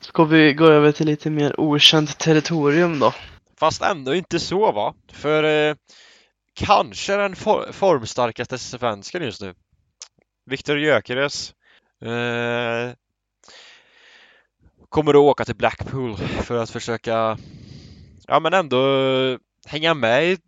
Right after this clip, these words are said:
Speaker 2: toppfighten på något sätt. Eh, jag har lite hägg på kvalplatserna där.
Speaker 1: Ja, och ett Blackpool som förra matchen <laughs> gör en dundermatch mot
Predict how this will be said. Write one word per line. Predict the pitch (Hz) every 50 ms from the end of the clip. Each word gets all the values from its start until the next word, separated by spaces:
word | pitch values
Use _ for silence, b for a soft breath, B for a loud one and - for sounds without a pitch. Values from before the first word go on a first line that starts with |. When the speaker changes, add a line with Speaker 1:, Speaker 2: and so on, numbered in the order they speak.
| _ _ -
Speaker 2:
toppfighten | - 208 196 _ - - - 107 104 104 - 113 104
på | 117
något | 110 113 107
sätt. | 107 101 - - - - _ -
Eh, | - 117 120 120 120 120 120 120 123 123
jag | 123 123
har | 123 139
lite | 151 151 151 117 - - 135 151 151 151 151 147 143 143 143
hägg | 135 143 123 117 113 -
på | - - 117 113 113 113 113 113 113 110
kvalplatserna | - - 120 107 107 - 101 101 - - 107 101 101
där. | 98 92 92 _ _ _ _ _ _ _ _ _ _ _ _ _ _ _ _ _ _ _ _ _ _ _ _ _ _ - _ -
Speaker 1:
Ja, | - - - 135 135 139 147 151 160 156 _ _ _ _ _ -
och | 139 143 139 139
ett | 139 135 -
Blackpool | - 143 139 135 - - - - - 147 147 151 151 147
som | 139 - - 147 139 139 135 135 - -
förra | - - - 143 135 135 139 143
matchen | 147 139 131 - - - 139 131 127 123 120 120 - _ _ _ _ _ -
<laughs> | - - - 202 - - _ _ - - - - - - - _ _ _ _ _ _ _ _ -
gör | - 139 139 139 135 139 135
en | 135 135 135 131 - - - - -
dundermatch | - - - - - 156 147 135 127 127 131 127 127 139 143 156 156 - - - - -
mot | 156 147 143 143 139 - _ - - - -